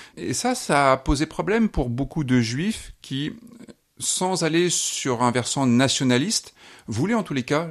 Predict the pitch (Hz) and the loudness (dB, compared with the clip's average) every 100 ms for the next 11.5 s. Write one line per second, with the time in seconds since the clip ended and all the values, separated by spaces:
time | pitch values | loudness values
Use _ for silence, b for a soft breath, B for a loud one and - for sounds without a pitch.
0 | - 110 139 135 127 120 123 123 123 123 | -2 0 2 2 2 2 4 4 4 0
1 | 131 107 104 - 107 107 110 123 117 113 | -2 -2 -4 -4 -2 0 0 0 0 -2
2 | - 101 104 B B 104 117 131 127 165 | -2 -12 -12 B B -4 0 2 4 2
3 | 165 - 117 113 - B B B 110 - | 0 -2 0 0 -2 B B B -4 2
4 | - 208 175 180 247 - _ 123 123 127 | 4 4 2 0 -4 -8 _ -2 0 2
5 | 151 175 - 120 - 165 143 123 156 170 | 2 0 0 -6 -4 -4 -4 -6 -12 -12
6 | - - 110 120 - _ 208 208 165 127 | -16 -4 -2 -2 -6 _ 0 0 -2 -2
7 | 143 185 - - - - _ - 139 160 | -4 -6 -12 -20 -20 -20 _ -4 0 2
8 | 123 104 - - 147 - _ - - 120 | 0 -4 -6 0 0 -2 _ -12 0 2
9 | 151 165 127 120 139 139 - 127 113 113 | 4 2 0 0 -2 -6 -6 -6 -4 -6
10 | 131 - 113 110 107 - 104 - 113 113 | -8 -10 -4 -2 0 -2 -6 -4 -2 -2
11 | - 104 98 104 - | -4 -4 -4 -4 -10